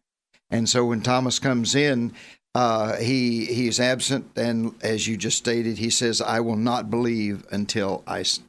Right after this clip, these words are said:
you know, touch his hands and put my hand in his side." And then we, we go through the script as they think back on the week of the, before of the, of the, um,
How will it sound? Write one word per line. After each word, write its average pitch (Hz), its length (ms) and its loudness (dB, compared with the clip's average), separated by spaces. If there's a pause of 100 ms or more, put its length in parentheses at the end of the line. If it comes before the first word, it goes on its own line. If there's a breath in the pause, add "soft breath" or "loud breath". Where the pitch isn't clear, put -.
you 104 80 -2
know, 92 140 -6
touch - 380 0
his 90 180 -2
hands 120 460 -2
and 87 220 -8
put 113 160 -4
my 90 140 -2
hand 123 300 0
in 104 120 0
his 101 100 -2
side." 117 480 0 (480 loud breath)
And 123 240 2
then 180 240 4
we, 135 300 2
we 127 200 0
go 151 300 2
through 135 560 0
the 110 140 -4
script - 640 0 (460 loud breath)
as 123 220 2
they 120 120 0
think 110 380 -2
back 127 320 0
on 110 180 0
the 104 160 -2
week 117 380 -2
of 101 180 -6 (320)
the, 110 140 -4
before 113 680 -2
of 104 220 -4
the, 98 280 -4 (400 loud breath)
of 107 160 -4
the, 101 320 -2 (120)
um, 92 460 -6